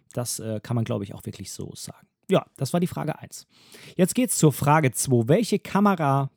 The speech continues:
besitzt du? Ja, ich, ähm, hab auf dem Kanal, äh, schon einiges über meine Kameras gesprochen.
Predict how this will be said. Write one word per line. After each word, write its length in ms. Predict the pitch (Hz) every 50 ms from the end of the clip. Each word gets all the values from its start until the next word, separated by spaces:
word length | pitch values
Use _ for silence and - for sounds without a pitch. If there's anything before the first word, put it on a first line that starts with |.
| _ -
besitzt 500 | 139 127 117 110 147 170 - - - -
du? 180 | 113 92 85 - _ _ _ _ _ - - - - - - - - - - - - - - - _ _ -
Ja, 380 | 139 143 220 262 214 131 104 - _ _ _ _ _ _ _ _ _
ich, 300 | - 156 139 - - -
ähm, 400 | 143 135 131 131 127 120 117 113 - _ _ _ _ _ -
hab 200 | - - 202 - - - - -
auf 140 | - - -
dem 160 | - 156 143
Kanal, 420 | - - 127 127 131 135 147 151 -
äh, 120 | 135 127
schon 200 | - - 131 127
einiges 380 | 131 135 147 147 135 127 113 135
über 120 | 127 123
meine 200 | 123 120 120 113
Kameras 560 | - - 135 147 156 151 131 123 120 117 - -
gesprochen. 720 | 117 - - - - 123 202 - - 139 131 175 226